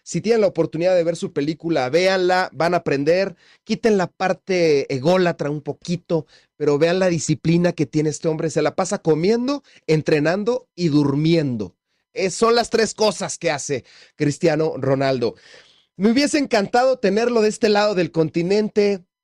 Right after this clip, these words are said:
en la Major League Soccer. ¿Se imaginan? Cristiano Ronaldo, ahora Luis Suárez, Lionel Messi, pero obviamente era imposible pagarle el dinero que le están pagando allá en Arabia,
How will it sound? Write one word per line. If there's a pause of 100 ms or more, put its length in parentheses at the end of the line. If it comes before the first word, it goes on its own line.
en
la
Major
League
Soccer.
¿Se
imaginan?
Cristiano
Ronaldo,
ahora
Luis
Suárez,
Lionel
Messi, (440)
pero
obviamente (240)
era
imposible
pagarle
el
dinero
que
le
están
pagando
allá
en
Arabia,